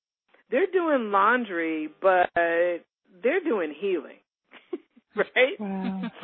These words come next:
Speaker 1: And they're showing me a lot of white laundry, you know, things that are, are white. And so they're doing this healing work.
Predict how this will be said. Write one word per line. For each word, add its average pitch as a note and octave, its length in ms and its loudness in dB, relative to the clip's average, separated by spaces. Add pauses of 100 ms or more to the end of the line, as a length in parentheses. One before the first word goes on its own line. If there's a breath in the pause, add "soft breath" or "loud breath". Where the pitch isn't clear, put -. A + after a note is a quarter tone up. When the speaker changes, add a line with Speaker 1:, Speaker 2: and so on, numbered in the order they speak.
(520 loud breath)
Speaker 1:
And B3 180 4
they're B3 220 6
showing C4 240 2
me C4 120 2
a A3+ 60 4
lot G3+ 300 6
of F#3+ 100 0 (100)
white F#3 340 2
laundry, D#3 840 -2 (100)
you F3 120 -12
know, D3+ 380 -4
things F3+ 280 -10
that D#3+ 120 -4
are, D3 200 -6 (120)
are D3+ 160 -8
white. C#3+ 460 -10 (640)
And F3+ 440 -2
so F#3+ 120 -6
they're F3+ 140 -2
doing G3 640 -6
this E3+ 180 -6 (400)
healing F3 400 -4
work. E3 380 -2